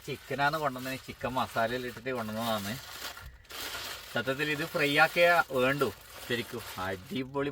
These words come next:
മസാലയെല്ലാം ആയിട്ട് സെറ്റായിട്ടുണ്ട്. ഇത് ശരിക്കും ഫ്രൈ ആക്കിയേ വേണ്ടൂ. പക്ഷേങ്കിൽ ഈ കു-, ഇത് ചപ്പാത്തി ആയതുകൊണ്ട് ഇത് ഫ്രൈ ആക്കി കഴിഞ്ഞാൽ ഫ്രൈ മ-, അതിൽ ഉണ്ടാവും. മസാല പോലെ ആയി കിട്ടിക്കഴിഞ്ഞാൽ, ഏഹ്, കുറച്ച് കൂടുതൽ കഴിക്കാൻ ഞാനിപ്പോൾ മസാല പോലെ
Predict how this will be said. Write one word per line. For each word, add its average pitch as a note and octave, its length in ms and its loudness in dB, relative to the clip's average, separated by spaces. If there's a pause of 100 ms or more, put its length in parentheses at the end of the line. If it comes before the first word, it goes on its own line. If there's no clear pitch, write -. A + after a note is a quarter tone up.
മസാലയെല്ലാം B2+ 580 -2
ആയിട്ട് B2+ 220 -4
സെറ്റായിട്ടുണ്ട്. A#2+ 720 -2 (200)
ഇത് A#2+ 160 -6
ശരിക്കും D3+ 300 -6
ഫ്രൈ C#3+ 120 0 (140)
ആക്കിയേ E3 240 0
വേണ്ടൂ. B2+ 180 -2 (680)
പക്ഷേങ്കിൽ D3+ 380 -4 (120)
ഈ - 20 2 (240)
കു-, C#3+ 260 0 (380)
ഇത് C3+ 100 -2 (140)
ചപ്പാത്തി C#3+ 500 2
ആയതുകൊണ്ട് D#3 540 0
ഇത് C3 100 -6 (120)
ഫ്രൈ A#2+ 260 -2 (220)
ആക്കി E3 240 0
കഴിഞ്ഞാൽ D3+ 360 -6 (120)
ഫ്രൈ C3 180 2 (100)
മ-, C#3+ 140 -8 (100)
അതിൽ C3 220 -2 (120)
ഉണ്ടാവും. A2 360 0
മസാല B2+ 420 -2
പോലെ D3+ 200 -4
ആയി D3 140 -6
കിട്ടിക്കഴിഞ്ഞാൽ, C#3 580 -2 (880)
ഏഹ്, G#2 320 -4
കുറച്ച് G2+ 280 -10
കൂടുതൽ G#2+ 280 -6 (100)
കഴിക്കാൻ A2 320 -6
ഞാനിപ്പോൾ A2+ 360 -10
മസാല G#2+ 320 -2 (100)
പോലെ C3+ 140 2